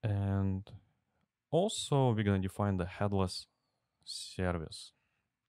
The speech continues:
And when you, uh, create the stateful set, almost always you want to create the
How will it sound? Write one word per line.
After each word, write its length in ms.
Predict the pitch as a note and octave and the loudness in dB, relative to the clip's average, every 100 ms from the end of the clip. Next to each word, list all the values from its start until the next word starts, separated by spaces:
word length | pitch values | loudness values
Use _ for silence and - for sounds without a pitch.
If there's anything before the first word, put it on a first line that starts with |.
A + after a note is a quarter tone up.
| _ _ _ _ _ _ _ _ _ _ _ _ _ _ _ _ _ _ _ _ _ _ _ _ _ _ _ _ _ _ | _ _ _ _ _ _ _ _ _ _ _ _ _ _ _ _ _ _ _ _ _ _ _ _ _ _ _ _ _ _
And 320 | A2+ G#2+ G#2+ G#2 | 2 4 4 4
when 160 | A#2+ | 4
you, 360 | A#2+ B2+ A#2+ A#2 _ - | 4 4 2 -2 _ -6
uh, 180 | G#2+ G2 | -2 0
create 240 | A#2 A#2+ | 0 2
the 60 | G#2+ | 0
stateful 420 | G2+ G3+ G#3 B2+ | 0 -4 -2 -4
set, 200 | - G2 - | 0 -2 0
almost 420 | B2 C3 A#2+ - - | 0 2 0 -2 0
always 460 | D3+ D3+ F#2+ F2+ - | 0 4 4 2 -4
you 140 | G2 | 0
want 180 | G2+ F#2+ | 0 0
to 60 | G2 | -2
create 260 | F#2 F2+ | -2 0
the 160 | F2 | -2